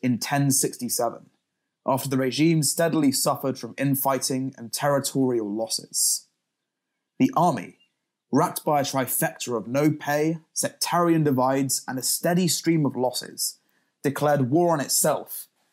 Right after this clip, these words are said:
and decided to use Egypt as its own personal scrapping ground.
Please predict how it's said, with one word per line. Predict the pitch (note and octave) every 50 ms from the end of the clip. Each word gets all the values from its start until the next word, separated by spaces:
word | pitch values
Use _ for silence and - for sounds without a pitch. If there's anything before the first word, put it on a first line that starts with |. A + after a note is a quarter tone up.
| _ _ _ - -
and | C3 B2+
decided | B2+ - - E3+ F#3 F#3+ F#3 -
to | - - D3
use | C#3+ D3 C3+ C3+ -
Egypt | F#3+ G3 F3+ B2+ A2 - - - - - - - _ _ _ _ -
as | B2 A#2+ A#2+
its | A2+ - - -
own | C#3 D3 D#3 D#3 D#3 D#3 D#3+ - _ _ - -
personal | C3+ C3+ B2+ B2+ - - A2 G#2
scrapping | - - - - B2+ A#2 - - A2+ G2
ground. | F2 - - - - _ _ - -